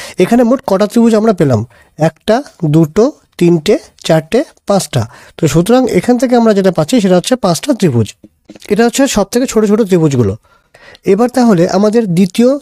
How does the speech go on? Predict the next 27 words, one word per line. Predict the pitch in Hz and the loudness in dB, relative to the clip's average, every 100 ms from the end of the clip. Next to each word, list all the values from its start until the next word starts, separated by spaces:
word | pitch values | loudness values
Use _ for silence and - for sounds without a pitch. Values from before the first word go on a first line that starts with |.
| 151 | 0
ধাপটা | 156 - 240 220 | 0 0 -2 -2
ফলো | 190 160 | 0 2
করব, | 143 151 175 | 2 2 0
অর্থাৎ | - - 180 | -2 -2 0
এমন | 196 247 240 | 2 0 2
ত্রিভুজ | 240 247 226 | 2 2 2
আমরা | 214 185 | 2 2
এখানে | 170 170 | 0 0
খুঁজবো | - 175 214 220 | 0 0 0 2
যেখানে | 190 214 233 185 175 | 0 2 0 2 0
দুটো | 202 220 | 0 0
করে | 233 214 | 0 0
ত্রিভুজ | 202 185 180 180 | 0 2 2 2
নিয়ে | 220 190 | 2 0
একটা | 185 | -2
ত্রিভুজ | 175 190 226 | 2 2 2
গঠিত | 180 156 143 | 0 0 0
হয়েছে। | 123 - - - - _ 170 | 0 -2 -6 -8 -18 _ -2
যেমন | 208 262 208 | 0 0 0
এখানে | 240 247 | 2 2
দেখো | 220 160 233 - - _ 185 226 | 2 0 -4 -6 -20 _ 0 2
এবিও | 254 285 175 160 214 240 190 175 123 | 2 0 0 2 2 2 2 0 0
বা | 170 180 185 220 | -2 -2 0 2
এওবি | 226 220 185 160 180 | 2 2 0 2 2
এই | 214 | 0
যে | 240 220 | 0 0
ত্রিভুজটা, | 196 170 160 | 2 0 0